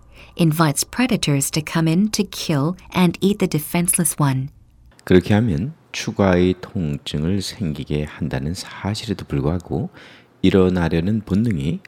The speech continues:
Speaker 2: 그 동물을 몰아붙이는데 그 이유는 일어나려는 동작을 전혀 취하지 않는 다른 방법이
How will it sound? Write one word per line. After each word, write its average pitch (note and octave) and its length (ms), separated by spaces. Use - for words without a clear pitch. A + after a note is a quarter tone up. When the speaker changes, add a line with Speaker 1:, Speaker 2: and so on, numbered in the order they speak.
Speaker 2:
그 - 220
동물을 C#2 680
몰아붙이는데 D#2 1160
그 G2 260
이유는 F2 500
일어나려는 F#2 920
동작을 D2 720
전혀 C#2 760
취하지 F#2 380
않는 G#2+ 280
다른 D#2+ 340
방법이 G2 720